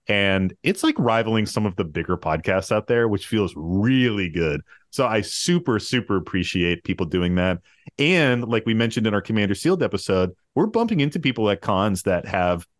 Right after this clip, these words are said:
discovered us through the Spotify algorithm. So this shit does work. It really does help spread the word of the Howling Salt Mine and get new listeners in.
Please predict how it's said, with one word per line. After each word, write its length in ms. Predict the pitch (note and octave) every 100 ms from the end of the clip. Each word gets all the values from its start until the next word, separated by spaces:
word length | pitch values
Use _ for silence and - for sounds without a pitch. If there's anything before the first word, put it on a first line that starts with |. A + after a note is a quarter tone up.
| _
discovered 500 | C3+ - - G#2 A#2+
us 280 | A#2 G#2+ - _ _ -
through 560 | A2+ B2+ B2+ B2 B2 -
the 80 | A#2
Spotify 560 | - G#2+ F#2+ F#2 F#2
algorithm. 520 | F2 E2+ E2+ D#2 C#2+ D2
So 140 | G#2+
this 140 | C3
shit 340 | - G3+ A#2 D#2+
does 320 | F2 F#2 E2+
work. 380 | D2+ D#2 C#2+ - - - -
It 120 | G#2+
really 280 | A#2 C3+ B2
does 280 | A#2+ G#2
help 280 | - F#2+ - - -
spread 380 | - - G#2 F#2
the 80 | F#2+
word 360 | F2+ E2+ E2+ - _ G2+
of 100 | F2+
the 80 |
Howling 220 | F2 E2+ E2
Salt 240 | F2 D#2+
Mine 100 | E2
and 120 | D#2+
get 140 | E2+ D#2+
new 140 | D#2+
listeners 500 | D2+ D2 - - -
in. 200 | -